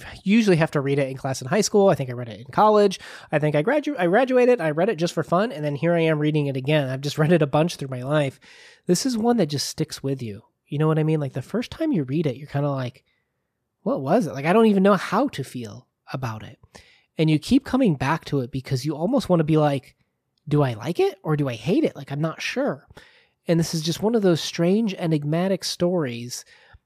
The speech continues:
that is just a picturesque and perfect delivery of that iceberg theory of stripping away everything from a story that you can, you know, without deconstructing it to the point of it being incomprehensible, and then letting the reader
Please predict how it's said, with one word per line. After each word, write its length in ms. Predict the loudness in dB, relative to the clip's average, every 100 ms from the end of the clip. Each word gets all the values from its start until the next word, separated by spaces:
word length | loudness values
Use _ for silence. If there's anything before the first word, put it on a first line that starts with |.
| _
that 140 | 2 2
is 120 | 2
just 180 | 0 -2
a 80 | -4
picturesque 800 | -2 -4 -4 -2 2 2 0 -8
and 180 | -10 -6
perfect 500 | -4 -4 -4 -6 -2
delivery 720 | -2 2 0 0 -6 -8 -10 -14 _ _
of 140 | 0 2
that 160 | -2
iceberg 600 | -2 -2 -2 -2 -2 -2 -4
theory 480 | -4 -4 -8 -10 -14 _ _
of 160 | -8 -4
stripping 540 | -6 -2 0 2 2
away 420 | 2 4 2 -2 _
everything 640 | -2 -2 0 -2 2 0 2
from 180 | 0 0
a 60 |
story 400 | -2 -2 0 2
that 240 | 0 -4 -8
you 80 | -12
can, 520 | -14 -6 -4 -4 -12 -20 _ _ _ _ -8
you 100 | -6
know, 100 | -2
without 400 | -2 -2 -2 2
deconstructing 720 | 2 2 -4 2 0 2 -2
it 60 |
to 80 | -2
the 80 | -8
point 180 | -4 -6
of 80 | -4
it 80 |
being 180 | -6 -4
incomprehensible, 1040 | -6 -8 -10 -10 -4 -4 -4 -10 -12 -16 -20 -20 _ _ _
and 140 | 0 2
then 140 | 2
letting 300 | 4 4 4
the 100 | 2
reader 600 | 0 2 2 2 0 -4